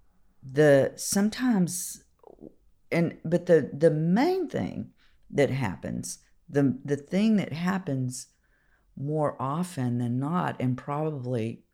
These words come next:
every time, is that we are called to do something, to, to follow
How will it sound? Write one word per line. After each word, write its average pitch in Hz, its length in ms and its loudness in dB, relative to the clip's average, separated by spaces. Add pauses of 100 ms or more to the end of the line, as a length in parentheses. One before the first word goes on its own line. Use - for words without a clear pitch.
(160)
every 135 320 -4
time, 110 500 -8 (840)
is 160 440 4
that 151 540 0 (1200)
we 220 880 2 (460)
are 151 140 0
called 185 920 2 (260)
to 156 140 0
do 160 680 -2
something, 143 960 -4 (720)
to, 143 400 0 (420)
to 151 180 -4
follow 160 840 0